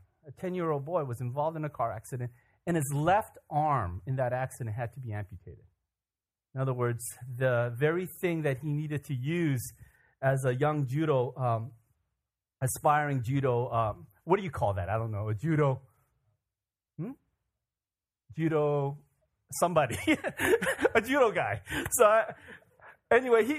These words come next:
so he wanted to do that, and, and, and, and as a result of that accident, his left arm had to be amputated. So this judo master, uh, but this boy wanted to continue, and so he went to the judo master and said, "Could I please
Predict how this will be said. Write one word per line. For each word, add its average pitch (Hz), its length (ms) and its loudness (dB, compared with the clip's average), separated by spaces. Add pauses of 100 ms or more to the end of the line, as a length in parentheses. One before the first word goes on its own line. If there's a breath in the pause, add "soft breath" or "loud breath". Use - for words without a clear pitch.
so 302 100 4
he 294 80 2
wanted 359 340 4
to 277 80 -4
do 320 220 2
that, 214 300 6 (120)
and, 262 220 0
and, 254 220 0
and, 247 260 2
and 226 140 4
as 240 240 2
a 262 40 -4
result 233 580 0
of 240 80 -2
that 214 200 2
accident, 220 480 -4
his 185 160 -4
left 220 340 0
arm 220 220 -4
had 196 160 -6
to 185 80 -12
be 180 140 -4
amputated. 180 500 -4
So 202 100 -10
this 180 200 -4
judo 269 240 -4
master, 220 600 0 (440 loud breath)
uh, 143 200 4
but 175 160 -2
this 233 120 -4
boy 294 200 4
wanted 262 240 2
to 196 40 -14
continue, 226 560 0
and 196 180 0
so 285 140 -2
he 262 80 -2
went 294 180 2
to 311 80 -16
the 262 80 -10
judo 247 200 0
master 226 260 0
and 190 60 -10
said, 214 160 0
"Could 226 120 0
I 226 100 4
please 285 500 -4